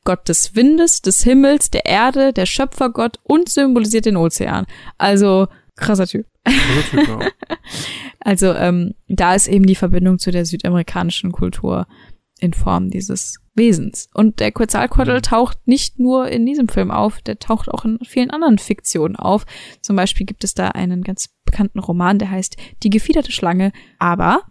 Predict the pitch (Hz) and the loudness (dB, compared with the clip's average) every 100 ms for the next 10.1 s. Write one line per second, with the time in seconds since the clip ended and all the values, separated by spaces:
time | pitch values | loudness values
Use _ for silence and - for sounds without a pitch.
0 | _ 226 - 190 - 214 262 311 370 - | _ -2 2 2 2 2 4 4 4 4
1 | - - - - - - 220 196 196 - | 2 0 -4 -6 -2 4 6 6 4 2
2 | - 208 196 220 214 220 220 233 - - | 2 0 2 2 2 2 0 -2 0 2
3 | 359 - - 254 277 - _ _ 269 294 | 4 2 2 0 0 -4 _ _ 0 0
4 | - 240 - 233 220 214 - 196 - - | 0 0 2 0 0 0 4 2 2 -4
5 | 202 - - - - - - _ - _ | -4 -4 -2 -4 -8 -16 -20 _ -20 _
6 | - 196 190 190 220 - - 208 - - | -4 0 2 2 2 2 0 -4 -12 -12
7 | - 117 - 143 170 147 - 135 143 117 | -8 -6 -2 0 2 0 0 0 0 -2
8 | - 123 - 131 113 113 107 117 123 123 | -2 -6 -6 -8 -8 -8 -10 -10 -12 -10
9 | 120 - 151 131 - 165 - - 127 120 | -10 -8 -8 -8 -8 -12 -16 -18 -14 -12